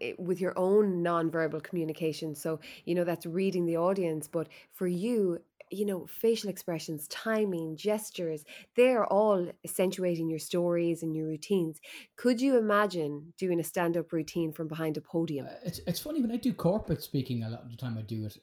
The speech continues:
Speaker 2: uh, behind a podium, but I think that more, that's more of, like, a, a defensive shield. <laughs> I think that's, like, three hundred. That's like, <laughs> "Okay, the accountants down the back don't like this, but three quarters of my body is <laughs> in front of this lectern, so it's fine." Um,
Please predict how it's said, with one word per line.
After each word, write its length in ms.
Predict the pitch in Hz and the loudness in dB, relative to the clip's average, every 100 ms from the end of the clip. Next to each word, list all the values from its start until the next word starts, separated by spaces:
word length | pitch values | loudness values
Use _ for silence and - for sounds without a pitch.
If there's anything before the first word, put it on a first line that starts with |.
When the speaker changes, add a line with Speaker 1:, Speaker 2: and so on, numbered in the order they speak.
| 110 | -14
Speaker 2:
uh, 40 | 101 - | -12 -6
behind 260 | 104 107 | -4 -4
a 40 | 98 | -4
podium, 340 | 117 110 101 | -4 -4 -4
but 100 | 123 | -6
I 40 | |
think 200 | 131 180 | -6 -4
that 160 | 180 - | -6 -4
more, 320 | 160 151 151 - _ - | -2 -2 -6 -12 _ -4
that's 200 | 147 - | -2 2
more 140 | 151 | 2
of, 60 | 139 | 4
like, 200 | 135 131 | 2 2
a, 260 | 113 104 - _ _ _ _ _ _ | 0 -2 -8 _ _ _ _ _ _
a 60 | 127 | -8
defensive 480 | 113 - 131 - 92 | -4 0 0 -2 -4
shield. 380 | 123 143 139 180 | 2 4 4 2
<laughs> 140 | - | 2
I 40 | |
think 200 | 175 180 | 4 4
that's, 220 | - 196 185 | 4 4 2
like, 180 | 170 | -2
three 280 | - 185 175 | -2 6 8
hundred. 380 | 156 180 160 120 - - _ - 165 139 | 10 8 6 2 -6 -20 _ -10 -8 0
That's 200 | 165 165 | 0 2
like, 200 | 147 123 - | 0 -2 -8
<laughs> 100 | - | -10
"Okay, 300 | 190 165 123 - | -4 -4 -4 -2
the 100 | 135 | 0
accountants 440 | 131 165 180 156 | 4 6 6 4
down 140 | 156 135 | 4 4
the 60 | |
back 220 | 139 160 165 | 6 4 4
don't 160 | 127 | 2
like 160 | 120 113 | 0 -2
this, 180 | 143 - | -4 -4
but 200 | 190 165 - - | -6 -8 -12 -4
three 140 | 220 214 | -2 2
quarters 360 | 233 226 165 | 2 2 2
of 100 | 156 | 4
my 120 | 151 | 4
body 420 | 156 165 175 143 110 | 6 6 4 2 -4
is 160 | 127 | -4
<laughs> 180 | 135 - | -6 -4
in 180 | 156 151 | -4 -4
front 300 | - 180 170 | 0 0 2
of 60 | |
this 140 | 160 160 | 0 0
lectern, 360 | 170 - 117 | -2 -2 -6
so 120 | 110 131 | -4 -6
it's 120 | 120 | -6
fine." 320 | 147 135 120 - _ - - - _ | -4 -2 -4 -8 _ -20 -18 -20 _
Um, 600 | 143 143 143 143 143 143 | -2 0 -2 -6 -10 -14